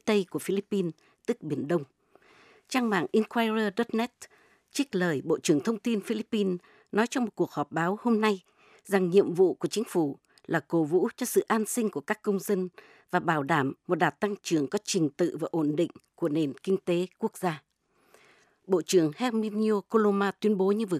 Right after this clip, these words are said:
kể, một ngày sau khi người phát ngôn của Bộ Ngoại giao Trung Quốc, Hồng Lỗi, cảnh cáo rằng Philippines sẽ phải gánh chịu những hậu quả do những hành động khiêu khích của họ gây ra.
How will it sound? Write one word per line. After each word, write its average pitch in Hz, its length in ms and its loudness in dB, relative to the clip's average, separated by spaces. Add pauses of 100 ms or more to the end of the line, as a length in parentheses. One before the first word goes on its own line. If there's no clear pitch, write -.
kể, 143 240 -4 (460)
một 190 160 -2
ngày 175 280 -2 (140)
sau 262 200 -4
khi 254 160 -4
người 202 220 0
phát - 160 -4
ngôn 226 180 0
của 165 100 -4
Bộ 156 100 0
Ngoại 147 180 -2
giao 214 180 -2
Trung 220 340 -2
Quốc, 262 180 -2 (340)
Hồng 165 240 2
Lỗi, 160 280 0 (380)
cảnh 151 160 0
cáo 202 220 0
rằng 160 280 -2 (420)
Philippines 247 440 0
sẽ - 80 -4
phải 151 240 -4
gánh 196 220 2
chịu 170 220 2
những 143 140 2
hậu 185 140 0
quả 143 360 -2 (320)
do 226 140 0
những 214 180 4
hành 180 280 -2
động 160 180 -2 (180)
khiêu 226 260 -6
khích - 220 -8
của 156 120 -6
họ 151 260 -4
gây 190 180 4
ra. 175 280 -2